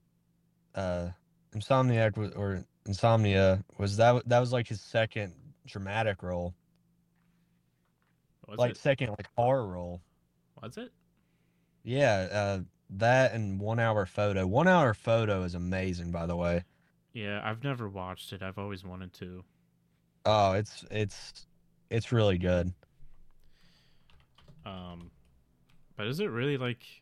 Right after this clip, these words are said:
Speaker 2: I thought, um, well,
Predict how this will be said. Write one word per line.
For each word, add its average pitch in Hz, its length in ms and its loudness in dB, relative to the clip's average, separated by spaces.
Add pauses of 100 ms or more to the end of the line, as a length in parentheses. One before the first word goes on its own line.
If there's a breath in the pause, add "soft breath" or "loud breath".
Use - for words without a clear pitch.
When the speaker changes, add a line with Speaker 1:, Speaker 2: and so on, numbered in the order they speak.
(760)
Speaker 2:
I 131 40 -2
thought, 233 260 -4 (580)
um, 104 560 -6 (4000)
well, 117 460 -6